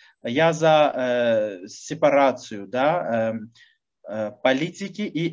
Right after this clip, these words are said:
экономики, например». Как вот религия и политика должны быть отделены. Также она, например, говорит, что экономика и политика тоже должны быть отдельной. И вот, э, этот, эм, концепт «laissez-faire capitalism», то есть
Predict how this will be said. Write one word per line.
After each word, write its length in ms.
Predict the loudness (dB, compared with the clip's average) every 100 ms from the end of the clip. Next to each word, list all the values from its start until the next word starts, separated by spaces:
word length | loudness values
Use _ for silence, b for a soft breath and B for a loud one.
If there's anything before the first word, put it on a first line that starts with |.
| -4
экономики, 600 | 0 0 0 -4 -6 -10
например». 520 | -12 -12 -14 -12 -6
Как 240 | -2 -2 -2
вот 180 | -6 -6 _ -6
религия 580 | -4 2 4 6 6 6
и 40 | 4
политика 600 | 0 0 -2 -8 -12 -10
должны 380 | -8 -8 -10 -14
быть 240 | -14 -16 _ _
отделены. 680 | -6 -6 -4 -4 -4 -8 -14 _ _
Также 300 | 0 0 2
она, 220 | 0 2 0
например, 320 | -2 -4 -4
говорит, 180 | -4 -8
что 180 | -8 -6
экономика 500 | -4 -2 -2 -4 -6
и 40 |
политика 520 | -4 -4 -4 -8 -10
тоже 300 | -4 -2 -2 -2
должны 340 | -4 -4 -8
быть 180 | -8 -8
отдельной. 640 | -10 -12 -18 -16 -18 -20 _ b b b -8
И 80 |
вот, 220 | -4 -4 -2
э, 20 |
этот, 580 | 0 2 0 -2 -6 -4
эм, 600 | -6 -4 -4 -6 -10 -10 -4
концепт 360 | -4 -4 -8
«laissez-faire 680 | -4 -4 -2 -4 -2 -4 -4
capitalism», 640 | -4 -6 -6 -12 -14 -16 -10
то 80 | -6
есть 120 | -6